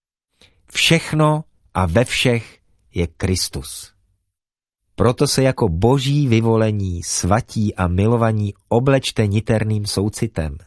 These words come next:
laskavostí, pokorou, mírností a trpělivostí. Buďte mezi sebou snášenliví a má-li někdo k někomu výhrady, odpouštějte si navzájem.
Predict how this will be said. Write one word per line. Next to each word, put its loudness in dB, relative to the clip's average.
laskavostí, -2
pokorou, 0
mírností -2
a -2
trpělivostí. -6
Buďte 2
mezi 2
sebou -4
snášenliví 0
a 0
má-li 4
někdo 2
k -12
někomu 0
výhrady, 0
odpouštějte 2
si -6
navzájem. -6